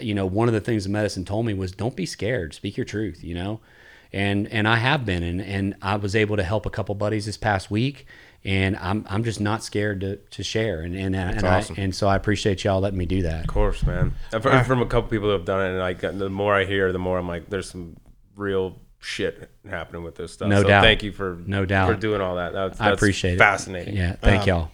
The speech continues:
Speaker 2: mine might be a few less now, <laughs> but
Speaker 3: Yeah,
Speaker 2: we're
Speaker 3: I got
Speaker 2: gonna,
Speaker 3: a
Speaker 2: we're gonna
Speaker 3: couple
Speaker 2: get to
Speaker 3: answers
Speaker 2: it.
Speaker 3: too.
Speaker 1: Do
Speaker 3: It
Speaker 1: it,
Speaker 3: might
Speaker 1: do
Speaker 3: be
Speaker 1: it.
Speaker 3: the E seven or eight.
Speaker 2: Yeah, that's, either way, but we ask this to everyone.
Speaker 1: Sure.
Speaker 2: And I have a feeling I know the answer now, but, um,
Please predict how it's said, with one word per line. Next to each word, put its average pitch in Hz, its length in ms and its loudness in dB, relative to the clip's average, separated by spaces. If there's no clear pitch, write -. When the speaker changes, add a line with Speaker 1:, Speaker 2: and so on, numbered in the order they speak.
Speaker 2:
mine 151 240 2
might 139 160 2
be 120 100 2
a 117 60 4
few 117 200 -2
less 113 300 2
now, 135 280 2
<laughs> - 20 -16
but - 260 -4
Speaker 3:
Yeah, 139 160 10
Speaker 2:
we're 131 60 12
Speaker 3:
I 143 40 8
got 147 120 10
Speaker 2:
gonna, 139 60 8
Speaker 3:
a - 20 2
Speaker 2:
we're 143 60 6
gonna 135 140 12
Speaker 3:
couple 131 180 12
Speaker 2:
get 127 40 8
to 123 140 10
Speaker 3:
answers 117 180 0
Speaker 2:
it. 127 40 6
Speaker 3:
too. 147 80 12
Speaker 1:
Do 175 40 12
Speaker 3:
It 190 40 12
Speaker 1:
it, 170 40 12
Speaker 3:
might 135 120 10
Speaker 1:
do 160 60 12
Speaker 3:
be 190 60 12
Speaker 1:
it. 120 160 8
Speaker 3:
the 123 80 0
E 120 240 2
seven 107 400 4
or 101 100 6
eight. 95 160 2
Speaker 2:
Yeah, 135 260 2
that's, 175 220 4
either 175 140 8
way, 107 100 6
but 104 80 2
we 160 120 10
ask 165 160 12
this - 100 6
to 135 100 6
everyone. 117 460 6
Speaker 1:
Sure. 127 300 2
Speaker 2:
And 107 80 -4
I 113 40 2
have 113 80 4
a 107 60 0
feeling 117 240 2
I - 20 2
know 110 80 4
the 107 80 4
answer 107 240 0
now, 104 160 2
but, 101 240 0
um, 104 300 2